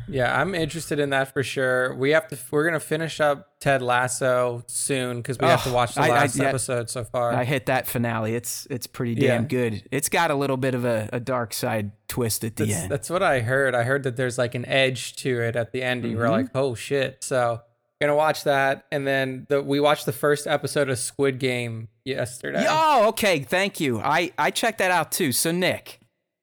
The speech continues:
Speaker 2: I am intrigued by it highly, but I am finding myself, especially because it's a late night show for me where I may be fucking around on another device like a douche.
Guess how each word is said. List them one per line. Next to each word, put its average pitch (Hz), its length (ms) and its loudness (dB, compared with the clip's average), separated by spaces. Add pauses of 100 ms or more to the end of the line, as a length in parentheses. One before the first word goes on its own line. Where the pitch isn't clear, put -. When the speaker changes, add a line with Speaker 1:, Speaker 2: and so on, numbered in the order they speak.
(760)
Speaker 2:
I 208 180 4
am 175 320 0
intrigued 165 520 0
by 143 200 2
it 123 100 -2
highly, 151 540 0
but 131 160 -2
I 139 120 0
am 180 260 0
finding 180 440 0
myself, 131 500 0
especially 151 420 -2
because 143 360 -4
it's 123 160 -6
a 127 80 -4
late 135 260 -2
night 139 220 -2
show 139 220 0
for 131 140 -4
me 135 200 0
where 127 160 0
I 120 60 -2
may 127 180 0
be 120 120 -6
fucking 131 340 -4
around 127 360 -2
on 123 120 -2
another 120 340 0
device 127 400 -2
like 117 140 -2
a 113 40 -2
douche. 131 560 -2